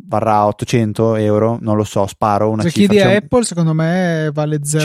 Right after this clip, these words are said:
Speaker 2: virgola zero zero.
Speaker 1: centocinquanta probabilmente,
Speaker 2: No, no,
Speaker 1: o anche
Speaker 2: zero.
Speaker 1: zero. Si può trovare un, un modo per tro-, capire il prezzo di un portatile?
Speaker 2: Eh,
Speaker 1: Non lo so.
Speaker 2: c'erano una volta dei siti abbastanza affidabili che davano una stima. Adesso, secondo me, il modo più semplice è andare a cercare su Subito, su eBay, magari sulle aste concluse,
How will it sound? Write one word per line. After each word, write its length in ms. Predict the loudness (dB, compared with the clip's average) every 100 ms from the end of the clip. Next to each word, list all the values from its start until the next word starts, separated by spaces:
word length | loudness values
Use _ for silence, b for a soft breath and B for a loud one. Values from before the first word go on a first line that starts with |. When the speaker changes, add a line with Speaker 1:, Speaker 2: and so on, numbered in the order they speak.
| 2
Speaker 2:
virgola 160 | 0 0
zero 0 |
zero. 120 | -2
Speaker 1:
centocinquanta 460 | 0 0 0 -2 -4 -4
probabilmente, 500 | -6 -6 -6 -6 -6
Speaker 2:
No, 20 |
no, 80 | -4
Speaker 1:
o 40 |
anche 120 | -4 -4
Speaker 2:
zero. 100 | -4
Speaker 1:
zero. 220 | -4 -6 -8 -20
Si 160 | -4 0
può 200 | 4 4
trovare 340 | 2 2 2
un, 320 | 0 -2 -8 -14 _ -16
un 280 | -12 -10 -8
modo 300 | -6 -6 -4
per 400 | -2 0 0 -2
tro-, 160 | -6 -8
capire 280 | -6 -4 -4
il 100 | -2
prezzo 320 | -4 -4 -8
di 40 |
un 280 | -8 -10 -10
portatile? 720 | -10 -10 -4 -4 -4 -6 -6
Speaker 2:
Eh, 20 |
Speaker 1:
Non 180 | -2 -2
lo 40 | -2
so. 120 | -2
Speaker 2:
c'erano 260 | 0 0 -2
una 160 | -2
volta 260 | 0 -2 -2
dei 160 | -4
siti 340 | -4 -6 -4 -2
abbastanza 680 | -2 -2 -4 -6 -6 -6 -6
affidabili 560 | -6 -6 -6 -4 -4
che 80 | -4
davano 300 | -2 -2 -2
una 180 | -2 -2
stima. 560 | -2 -4 -4 -4 -8 -8
Adesso, 380 | -2 -2 -2
secondo 340 | -4 -2 0 2
me, 220 | 2 2
il 80 | 2
modo 300 | 0 0 -2
più 180 | -2 -4
semplice 560 | -2 0 -2 0 2
è 60 | 2
andare 300 | 0 0 -2
a 60 |
cercare 400 | 0 -2 -2 -2
su 140 | -2 -8
Subito, 500 | -6 -4 -2 -2 -2
su 140 | 0
eBay, 320 | -2 0 0
magari 340 | 0 -2 -2 -4
sulle 240 | -2 -4
aste 260 | -2 -4 -4
concluse, 680 | -2 -2 -2 -2 0 -2